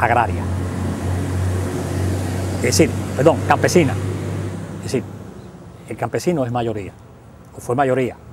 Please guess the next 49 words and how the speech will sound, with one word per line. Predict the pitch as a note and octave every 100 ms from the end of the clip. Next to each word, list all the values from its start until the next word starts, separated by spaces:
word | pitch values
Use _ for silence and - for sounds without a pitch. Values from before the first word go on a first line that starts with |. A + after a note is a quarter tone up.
| -
ha, | F#2 - - -
ha | A2
ido | A#2
disminuyendo | A#2 A2+ A#2+ A#2+
paulatinamente. | G2+ G2 A2+ B2 D3+
En | F#2
el |
caso | G2+ G#2+
de | A2
China | - A2+
ya | A2 A#2+ - - - -
son | - A#2
el | G#2+ F#2
cincuenta | - G#2 F#2+
y |
seis | F#2 A2+
por | G#2
ciento | F#2+ A#2 G#2+ - - - - -
de |
la | F#2+
población, | F2+ F2 F2 F#2 - - - -
pero | - G2
todavía | G2+ A2+
son | A#2+
mayoría | A2+ A2 A2+ A2
en |
la | G2
población | - F#2 A2+ G#2+ - - - - -
en | F#2+
el | F#2
campo. | - E2+ - - - - - - - -
En | - A2+
el |
caso | - D3+ C#3+ A2+ -
Cuba, | D#3+ F#2 F2+ -
de |
Cuba | G#2+ C#3
podemos | - C#3 B2
decir | C#3+
que | B2
era | B2
un | A#2
país | B2+ C#3 -
agrario, | A#2 A2 A#2 G#2 G2 D#2 C#2 - - - - - - - -
pero | A2
no | A2+
un | A2
país | A#2
campesino. | - A#2+ A#2 A2+